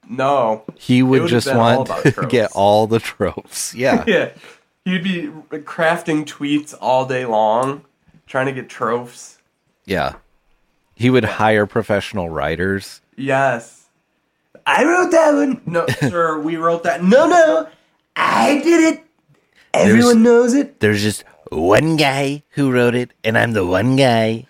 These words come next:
Speaker 2: and I'm the guy who won all the tropes. I'm the one guy." <laughs>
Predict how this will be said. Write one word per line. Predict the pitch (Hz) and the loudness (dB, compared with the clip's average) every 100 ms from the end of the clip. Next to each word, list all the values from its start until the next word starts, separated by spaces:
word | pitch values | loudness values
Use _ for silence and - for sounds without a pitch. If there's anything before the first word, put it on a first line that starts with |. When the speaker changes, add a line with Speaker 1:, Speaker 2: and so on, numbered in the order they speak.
| - | -6
Speaker 2:
and | 110 | -2
I'm | 107 98 | 0 0
the | 95 92 - _ _ | 0 -2 -10 _ _
guy | 98 101 117 | -2 0 0
who | 131 156 | 0 0
won | 147 147 147 147 151 - _ | 2 2 2 0 -4 -10 _
all | 101 113 | 0 2
the | 135 | 0
tropes. | 139 151 143 147 - - | -2 -2 0 -2 -6 -4
I'm | 110 123 | -2 2
the | 139 | 2
one | 131 131 143 135 | 4 4 2 2
guy." | 127 117 113 117 117 - _ - | 0 0 0 -2 -6 -12 _ -12
<laughs> | - - 233 _ - | -12 -12 -14 _ -16